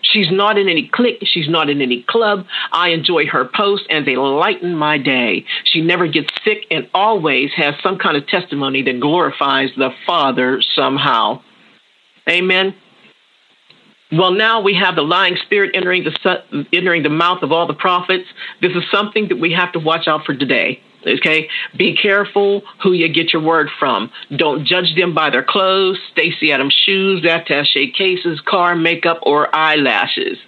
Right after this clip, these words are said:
Amen. <laughs> I, I don't have mine on today. I don't have my mascara on today because I got both of my eyes operated on, and by the grace of God, I can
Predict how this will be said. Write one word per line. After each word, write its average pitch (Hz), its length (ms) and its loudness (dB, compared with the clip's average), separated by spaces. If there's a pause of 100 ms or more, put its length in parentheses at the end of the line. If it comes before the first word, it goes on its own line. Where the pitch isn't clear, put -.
(100)
Amen. 147 420 0 (140)
<laughs> - 140 -12 (600)
I, 160 140 0
I 156 60 0
don't 143 200 2
have 147 200 2
mine 151 220 2
on 143 220 2
today. 143 220 2
I - 20 2
don't 151 140 2
have 147 160 2
my 135 200 2 (240)
mascara 156 460 2
on 139 140 -2
today 147 260 0
because 143 360 0 (280)
I 131 120 -4
got 135 200 -2
both 147 160 0
of 143 80 0
my 139 180 0
eyes 156 340 0
operated 143 380 0
on, 135 220 0
and 131 220 -2
by 127 140 2
the 131 180 2
grace 196 260 2
of 160 160 0
God, 127 320 0 (100)
I 139 440 0
can 135 320 -4